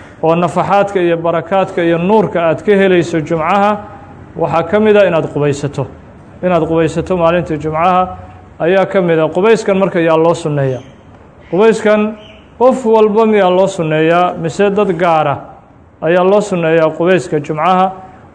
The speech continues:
Qubayska jumcaha waxaa loo sunneeyaa limuriid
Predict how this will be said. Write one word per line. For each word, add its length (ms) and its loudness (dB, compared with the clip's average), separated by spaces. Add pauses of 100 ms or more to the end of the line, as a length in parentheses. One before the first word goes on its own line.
Qubayska 420 2
jumcaha 400 0
waxaa 200 -2
loo 200 2
sunneeyaa 760 0
limuriid 880 0